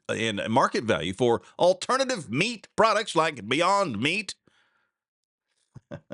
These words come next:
I didn't know there was ever any interest in all that. Mm-mm. But that's not making it. People aren't buying into that.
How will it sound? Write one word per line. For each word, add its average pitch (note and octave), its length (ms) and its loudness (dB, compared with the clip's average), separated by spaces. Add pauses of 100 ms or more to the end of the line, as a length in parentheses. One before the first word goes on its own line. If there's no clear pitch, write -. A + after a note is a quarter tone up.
(640)
I G3 180 6
didn't D#3+ 240 -2
know A#2+ 140 2
there A2+ 100 2
was G#2 140 2
ever C#3 200 4
any F#2 260 0
interest F2 260 -4
in F2+ 100 0
all F2+ 220 2
that. A2+ 320 -2 (1000)
Mm-mm. B2+ 440 -8 (2250)
But - 240 -6
that's A#2+ 160 0
not A#2 140 0
making A2+ 200 0
it. G2 40 -4
People F3+ 180 2
aren't D3+ 160 4
buying C3 180 0
into B2 160 0
that. A2 240 -2